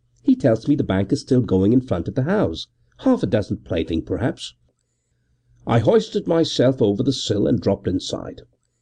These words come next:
The wall of this annex, which had no upper floor and invited you to mistake it for a harmless studio, was merely a sheet, so to speak. Within,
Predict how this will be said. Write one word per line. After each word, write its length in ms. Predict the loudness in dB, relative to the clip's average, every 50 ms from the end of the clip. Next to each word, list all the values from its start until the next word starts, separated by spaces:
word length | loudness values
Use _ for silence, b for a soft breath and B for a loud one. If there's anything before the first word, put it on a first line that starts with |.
| _ _ _ 2
The 100 | 2 4
wall 260 | 6 6 4 4 0
of 100 | 0 0
this 160 | -2 -4 -4 -4 -10
annex, 460 | -8 -8 -6 -6 -6 -8 -8 -6 -2
which 160 | -2 -2 0 0
had 160 | -2 0 2
no 100 | 0 0
upper 240 | 0 -2 -4 -4 -8
floor 480 | -8 -4 0 2 2 2 0 -4 -8 -2
and 120 | 0 2
invited 480 | 2 2 2 2 2 2 2 0 0 2
you 140 | 2 2 2
to 100 | 0 -2
mistake 480 | -6 -6 -8 -4 0 0 0 2 0
it 80 | -4 -8
for 220 | -4 -6 -4 -4
a 80 | -4 -4
harmless 480 | -4 -2 0 0 0 0 -2 -4 -8 -10
studio, 580 | -12 -4 -2 -2 -2 -2 -4 -6 -10 -12 -16 _ _ _ _ _ _ -2 0
was 160 | 0 0 2
merely 400 | 4 6 6 6 6 6 6 4
a 80 | 4 2
sheet, 420 | -2 -6 -4 -4 -4 -4 -6 -14
so 220 | -8 0 0 0 0
to 80 | 0
speak. 440 | -6 -10 -12 -10 -10 -12 -12 -12 -20 _ _ _ _ _ _ _ _ _ _ _ b b b
Within, 520 | 6 6 8 8 8 6 4 2 -2 -6